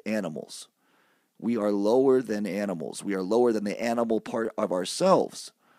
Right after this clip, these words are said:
I don't know exactly what to call that except, uh, the dark side or evil or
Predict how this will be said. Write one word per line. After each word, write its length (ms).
I 100
don't 140
know 140
exactly 340
what 100
to 80
call 300
that 180
except, 540
uh, 300
the 80
dark 360
side 400
or 140
evil 720
or 460